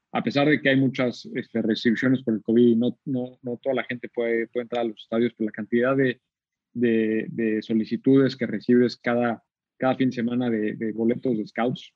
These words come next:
es, es impresionante, ¿no? Entonces creo que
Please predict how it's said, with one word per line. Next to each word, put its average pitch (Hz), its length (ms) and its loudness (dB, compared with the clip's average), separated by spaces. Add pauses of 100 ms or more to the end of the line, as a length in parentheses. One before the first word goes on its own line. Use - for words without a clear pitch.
es, - 460 -12
es - 180 -8
impresionante, 110 640 -6
¿no? 113 120 -8
Entonces 104 460 -4
creo 123 180 0
que 123 260 0